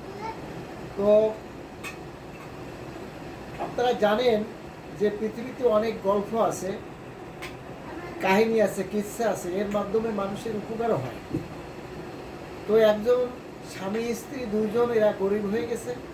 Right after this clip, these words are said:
সংসারে অভাব। তো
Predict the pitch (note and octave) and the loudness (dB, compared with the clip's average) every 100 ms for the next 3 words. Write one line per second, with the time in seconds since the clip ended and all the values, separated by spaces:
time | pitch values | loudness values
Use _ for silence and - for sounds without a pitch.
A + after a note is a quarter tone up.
0 | - - - - - - - F3+ F#3 G3 | -12 -12 -12 -10 -10 -10 -6 -4 -2 2
1 | G#3+ F#3+ F#3+ A3+ B3+ - - - - - | 4 6 4 2 0 -6 -12 -12 -12 -12
2 | - - - - - G3+ G3+ G#3 G#3+ | -12 -12 -12 -12 -8 0 6 6 6